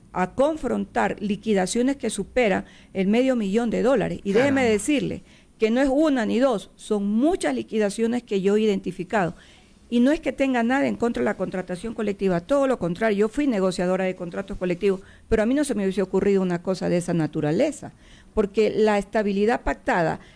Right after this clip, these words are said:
Speaker 1: de hecho, se encuentra pactada ya por el mismo contrato de trabajo que tiene. Entonces, este tipo de distorsiones que yo encuentro
Speaker 2: Increíble.
Speaker 1: sí son necesarias, entrarlas a estudiar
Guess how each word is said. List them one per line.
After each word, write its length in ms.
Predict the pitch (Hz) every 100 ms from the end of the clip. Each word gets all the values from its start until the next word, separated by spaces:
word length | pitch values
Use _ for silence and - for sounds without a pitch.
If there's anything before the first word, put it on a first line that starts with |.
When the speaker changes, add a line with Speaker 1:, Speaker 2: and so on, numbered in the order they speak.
| -
Speaker 1:
de 180 | 175 233
hecho, 220 | 254 277
se 80 | 240
encuentra 460 | 214 233 233 -
pactada 420 | - 220 240 233 226
ya 240 | 233 - - -
por 120 | - 202
el 120 | 185
mismo 320 | 214 233 240
contrato 500 | 208 180 202 202 208
de 140 | 196
trabajo 420 | 185 170 175 190 -
que 140 | 170
tiene. 460 | - 277 220 156 - - -
Entonces, 560 | - 220 254 254 277 262 - -
este 260 | 269 294
tipo 300 | 294 277 285
de 160 | 247 208
distorsiones 680 | 233 - 220 - 220 202 196
que 160 | -
yo 100 | 165
encuentro 460 | 180 185 185 170 175
Speaker 2:
Increíble. 220 | 175 - -
Speaker 1:
sí 300 | - - 277
son 280 | 294 269 269
necesarias, 840 | 254 233 185 - 220 170 147 - -
entrarlas 540 | 190 185 185 214 240 240
a 60 |
estudiar 600 | 208 196 190 190 214 240